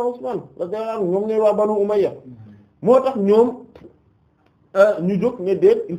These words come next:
faut que ñu doxal mbir mi. Alquran lii la wax, Yonent bi sallallahu alayhi wasallam lii la wax, te it waruñoo bàyyi ku rayee,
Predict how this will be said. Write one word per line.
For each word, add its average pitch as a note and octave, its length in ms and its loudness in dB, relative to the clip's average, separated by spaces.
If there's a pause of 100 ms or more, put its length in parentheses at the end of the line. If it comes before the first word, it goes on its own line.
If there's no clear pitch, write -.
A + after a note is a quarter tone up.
faut A#3+ 160 4
que B3 140 0
ñu D#3 680 -4 (180)
doxal F#3 340 0
mbir D#3+ 220 -2
mi. C3 180 -8 (340)
Alquran G#3 500 -2 (100)
lii A3+ 120 -4
la E3+ 100 2
wax, - 140 -2 (160)
Yonent A3 280 2
bi G3+ 140 -12
sallallahu F#3+ 300 -2
alayhi F3 220 -4
wasallam C#3 200 -8
lii A3+ 180 -4
la F#3 100 2
wax, F#3 100 -2 (360)
te A3 80 0
it A#3+ 160 -2
waruñoo A3 460 -4
bàyyi F#3+ 340 0
ku F3+ 120 0
rayee, F3+ 380 -2